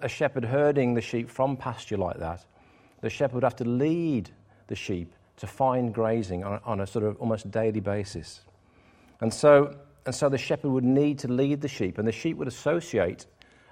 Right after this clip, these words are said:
uh, the shepherd with positive experiences. They would associate the shepherd with food and with water and with protection. If you follow the shepherd, these good things come.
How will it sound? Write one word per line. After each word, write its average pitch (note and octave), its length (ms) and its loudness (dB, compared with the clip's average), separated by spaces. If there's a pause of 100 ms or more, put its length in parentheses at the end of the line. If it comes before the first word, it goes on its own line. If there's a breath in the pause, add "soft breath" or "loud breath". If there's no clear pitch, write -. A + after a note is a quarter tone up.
uh, G#2 240 0
the A#2 80 -4
shepherd A#2+ 440 -4
with B2+ 220 -2
positive C3 380 -4
experiences. E3 560 -6
They G2 120 0
would G2 120 0
associate A2 420 0
the G#2+ 60 -12
shepherd - 340 -8
with G2 320 0
food C#3 500 2 (300 soft breath)
and G2+ 140 -4
with G2 120 -2
water A2 520 0 (640 soft breath)
and G#2+ 200 0
with A2 160 0
protection. F2+ 680 -6 (420)
If G#2 120 -12
you G#2 40 -2
follow C3 280 6
the C3 100 4
shepherd, B2 460 0 (420 soft breath)
these A2 260 2
good A2 220 -4
things F#2+ 360 -2
come. E2+ 340 -2